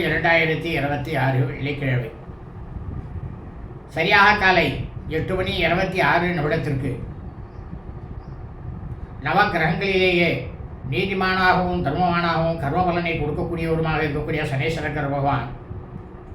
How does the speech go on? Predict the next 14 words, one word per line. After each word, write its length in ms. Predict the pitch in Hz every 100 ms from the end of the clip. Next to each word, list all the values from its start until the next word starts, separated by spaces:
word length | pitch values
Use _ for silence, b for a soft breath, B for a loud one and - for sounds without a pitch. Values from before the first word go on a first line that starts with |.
| - -
கும்பராசியிலிருந்து 840 | 156 190 208 190 180 180 175 180 156
மீனராசிக்கு 560 | 170 170 160 - 135 156
பயிற்சியாகிறார். 720 | 139 135 143 131 127 120 - - - - - - - - - - - - - - - - - 170
இவர் 200 | 214 214
மீனராசியில் 640 | 240 202 214 208 196 202 190
அமர்ந்து 260 | 180 185 185
கொண்டு 200 | 175 175 196
இரண்டரை 280 | 165 175 190
வருட 220 | 185 180 175
காலங்களுக்கு 520 | 165 170 160 156 - 147 123 - - - - 135
மீனராசி 580 | 196 208 202 190 185 180
மெய்யன்பர்களுக்கு 760 | 156 170 160 156 147 135 139 147 120 - - - - - - - - - - - - - - - - - - - - - - - - - - - - - - - - - - - - - - - - 160
என்னென்ன 280 | 175 226 220 170
பலனை 280 | 165 190